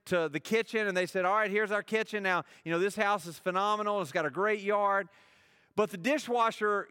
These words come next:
can't be <laughs> open because the stove's in the way." I'm out. I'm not buying that house, right? That's the deal breaker for me. And so as I thought about tonight, you know, we're thinking about blueprints.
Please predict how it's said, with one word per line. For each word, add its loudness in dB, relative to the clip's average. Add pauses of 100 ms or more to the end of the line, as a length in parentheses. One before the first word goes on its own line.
can't 0
be -2
<laughs> -
open 0
because -4
the -6
stove's 0
in 0
the -2
way." 0 (100)
I'm 2
out. 2
I'm 2
not 2
buying 2
that 0
house, 0 (560)
right? 2
That's 2
the -10
deal 2
breaker 2
for -6
me. -6 (640)
And 0
so 0
as 2
I 4
thought 2
about -2
tonight, 0
you -6
know, -2
we're -2
thinking -4
about 0
blueprints. -2